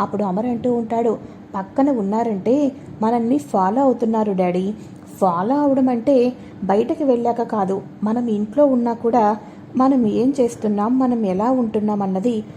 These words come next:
పూర్తిగా వాళ్ళు తెలుసుకున్నారు. వాళ్ళు ఎవరో నాకు కాసేపట్లోనే తెలిసిపోతుంది కదా డాడీ, ఎందుకంటే మనం ఇలా ఏం మాట్లాడుకుంటున్నామో, ఏ నిర్ణయం తీసుకుంటున్నామో కూడా వాళ్లకు తెలిసిపోతుంది. కానీ అరుంధతి చనిపోయిన వాళ్ళని పట్టుకునే రోజు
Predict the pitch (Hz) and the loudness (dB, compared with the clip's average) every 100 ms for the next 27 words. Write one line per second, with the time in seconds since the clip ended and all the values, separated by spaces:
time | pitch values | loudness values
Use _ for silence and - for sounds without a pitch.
0 | - - 294 330 - 269 254 214 196 233 | -20 -6 -2 -2 0 2 2 2 -2 -2
1 | 196 196 - 214 208 196 190 - - - | -4 -4 -4 -2 0 -2 -4 -10 -16 -4
2 | 190 202 185 180 170 202 247 226 - - | 0 0 0 -2 0 0 -2 -4 -12 -4
3 | 254 285 - 254 208 - 269 285 311 285 | -2 -2 -4 -4 -4 0 0 2 -2 0
4 | 269 262 262 202 208 277 277 262 226 233 | 0 0 0 -4 -6 -4 -2 -2 -4 -4
5 | 214 190 190 180 196 214 - - - 185 | -2 -2 -2 -2 -4 -6 -12 -16 -6 -4
6 | 180 254 240 190 240 220 214 - - 262 | -2 -2 -2 0 0 0 -2 -12 0 2
7 | 269 226 214 240 196 202 294 302 269 269 | 2 2 2 2 2 2 2 2 0 0
8 | 262 262 240 240 240 233 247 208 214 240 | 0 0 -2 0 0 0 0 0 0 0
9 | 233 226 220 214 202 214 208 202 202 202 | 0 -2 -4 -6 -6 -4 -4 -2 -2 -2
10 | 190 202 254 220 - - - 208 226 202 | -2 0 2 0 -6 -18 -6 0 2 2
11 | 196 233 196 190 - 214 196 196 196 185 | -2 -4 -2 -4 -4 -2 -2 -2 -2 -2
12 | - - - - 190 180 208 247 226 - | -4 -14 -18 -4 -2 0 0 0 -2 -10
13 | - - 190 240 254 247 240 233 202 196 | -10 -4 0 2 2 0 -4 -2 -4 -2
14 | 208 202 196 190 185 - 175 175 214 214 | -2 0 0 0 -2 -2 -4 -4 -2 0
15 | 208 175 175 202 226 | 0 0 -2 -2 -2